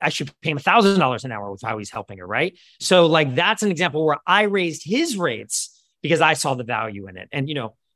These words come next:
and you said other people were coming back and, and doing that. And so just think of it, just think of it from, from that end.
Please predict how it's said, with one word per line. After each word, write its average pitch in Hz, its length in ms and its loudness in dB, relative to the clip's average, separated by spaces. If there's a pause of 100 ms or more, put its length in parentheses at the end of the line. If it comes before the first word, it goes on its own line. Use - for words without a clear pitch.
and 151 280 0
you 151 80 -2
said 151 500 0
other 180 220 6
people 143 240 -6
were 139 200 -8
coming 135 280 -6
back 127 320 -2
and, 123 260 -10
and 139 80 -6
doing 127 140 -4
that. 123 80 -4
And 143 120 -6
so 147 340 2 (340)
just 180 200 -2
think 208 140 4
of 160 80 0
it, 165 340 -2
just 156 240 -8
think 170 140 -2
of 143 80 -4
it 139 160 -4 (480)
from, 135 320 -6
from 135 160 -4
that 131 180 2
end. 101 80 -10